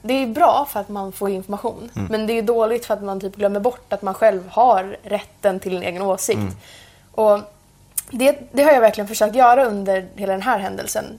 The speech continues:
Speaker 1: Det som händer nu.
Speaker 2: Mm.
Speaker 1: Jag kan, glömmer alltid bort vad stället heter. Kap-, kap-,
Speaker 2: Kapitoliumet.
Speaker 1: Kapitoliumet, ja. Ehm, där... Alltså, jag har verkligen liksom distanserat mig från alla händelser på Instagram.
Speaker 2: Det har inte, eller ja,
Speaker 1: Du har inte gjort det?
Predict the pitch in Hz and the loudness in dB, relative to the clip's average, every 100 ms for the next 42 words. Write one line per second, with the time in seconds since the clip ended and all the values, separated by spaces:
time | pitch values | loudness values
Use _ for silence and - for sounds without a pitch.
0 | _ - 196 190 196 190 190 104 98 - | _ -12 -10 -8 -10 -8 -6 -6 -6 -12
1 | _ _ _ _ _ _ _ - 208 214 | _ _ _ _ _ _ _ -10 -10 -10
2 | - 214 214 202 190 190 190 202 190 - | -14 -4 -2 -2 -6 -10 -6 -6 -6 -10
3 | 196 - 190 202 - _ _ _ _ _ | -10 -10 -10 -14 -18 _ _ _ _ _
4 | - - 101 104 87 87 226 220 226 220 | -8 -6 -2 -2 -4 -4 -4 -4 -4 -4
5 | 185 190 185 185 - - - - - - | -4 -4 -4 -6 -8 -6 -6 -8 -20 -20
6 | - _ - 220 220 220 214 214 - _ | -20 _ 0 4 6 4 0 -8 -14 _
7 | - 208 220 220 220 220 147 _ _ - | -6 -2 0 0 -2 -6 -10 _ _ -20
8 | _ _ _ _ _ - - - - - | _ _ _ _ _ -20 -20 -20 -20 -20
9 | - - - 214 247 226 226 240 214 214 | -20 -12 -10 -8 -2 4 6 6 4 0
10 | 214 208 208 202 - - - - 202 226 | -2 -2 -4 -6 -12 -20 -20 -14 -6 -6
11 | 220 233 208 262 254 208 190 185 196 190 | -2 -2 0 2 2 2 -4 -2 0 0
12 | 190 220 208 220 233 226 208 220 226 - | 0 0 -2 -2 -2 -2 -2 -2 -4 -4
13 | 202 104 101 85 92 87 - - 123 117 | 0 2 2 -2 -6 -8 -4 2 4 6
14 | - 269 240 247 233 202 - - | 6 6 4 2 2 -2 -2 2